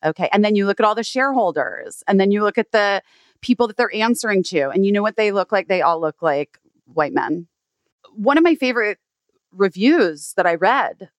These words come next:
of Busy Tonight, Casey and I should have it framed because we love it, was from a man who said that the show was baffling. My show was baffling.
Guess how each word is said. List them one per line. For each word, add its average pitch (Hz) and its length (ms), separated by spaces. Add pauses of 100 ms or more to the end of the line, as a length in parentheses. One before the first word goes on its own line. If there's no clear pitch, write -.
of 170 280 (120)
Busy 180 220
Tonight, 233 420
Casey 247 300
and 254 100
I 180 60
should 175 180
have 170 160
it - 80
framed 143 380
because 160 200
we 170 100
love 160 180
it, - 160 (580)
was 180 280
from 196 160
a 190 40
man 147 520 (220)
who 190 120
said 160 340
that - 120
the 175 60
show 156 200
was 143 140
baffling. - 640
My 156 140
show 143 220
was 131 140
baffling. - 720